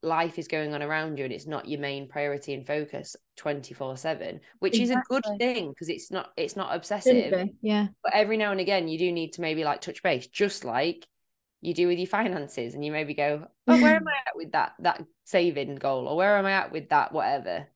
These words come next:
Speaker 1: You touch
Speaker 2: Exactly.
Speaker 1: base, don't you?
Speaker 2: And I think, yeah, like Jess said, it's checking in with yourself. It's also not making a big deal out of it. 'Cause I, I told Jess then, I, no one else knew about that. Not, I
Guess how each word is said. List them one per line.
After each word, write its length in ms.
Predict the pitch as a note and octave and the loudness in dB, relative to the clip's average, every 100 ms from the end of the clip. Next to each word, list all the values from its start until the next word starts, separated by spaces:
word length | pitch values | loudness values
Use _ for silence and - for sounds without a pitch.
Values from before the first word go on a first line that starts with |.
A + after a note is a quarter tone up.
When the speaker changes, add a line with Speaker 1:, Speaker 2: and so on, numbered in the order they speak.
| _ | _
Speaker 1:
You 80 | - A3 | -2 4
touch 220 | A3+ A3 | 4 2
Speaker 2:
Exactly. 160 | G#3+ G3 | -2 -6
Speaker 1:
base, 80 | G3+ - | -6 -10
don't 120 | - | -18
you? 160 | G#2+ - - _ _ _ | -14 -16 -18 _ _ _
Speaker 2:
And 120 | G3+ G3+ | -4 -2
I 40 | |
think, 240 | G3+ A3 | 0 0
yeah, 220 | G#3 G3+ F3+ | 4 4 4
like 240 | F3+ F3 | 4 0
Jess 220 | F3+ F3 | -2 -2
said, 160 | G3 F3 | 0 0
it's 180 | - - | 0 -6
checking 280 | F3+ - | -8 -4
in 100 | F#3 | -2
with 120 | F3+ F3 | -2 -2
yourself. 320 | E3 F3+ F3 | 0 0 -2
It's 140 | G3+ | 6
also 180 | B3 B3+ | 6 8
not 180 | A3 G#3+ | 8 8
making 240 | G#3 G3 | 6 4
a 40 | G3 | 2
big 200 | F#3+ F3+ | 2 4
deal 240 | F#3+ F#3+ | 4 6
out 160 | G3 F#3 | 4 2
of 60 | F#3 | 0
it. 240 | G3 A#3 - - | 0 0 -4 -4
'Cause 180 | A#3 G#3 | -4 4
I, 240 | - D#4 - | 6 6 6
I 200 | B3+ D4 | 4 4
told 360 | - A3+ G3+ | 4 4 6
Jess 240 | F3 G3+ F3 | 6 4 4
then, 260 | F#3+ F3 D3+ | 2 2 2
I, 180 | F3+ G3 | -4 -4
no 160 | - A3+ | 0 2
one 120 | G#3 | 4
else 240 | F3+ G3 - | 2 -2 -4
knew 120 | D#3 | -4
about 220 | D3+ B2+ | -4 -4
that. 220 | - - | -4 2
Not, 200 | A#3 B3 | 4 4
I 140 | G#3+ | 4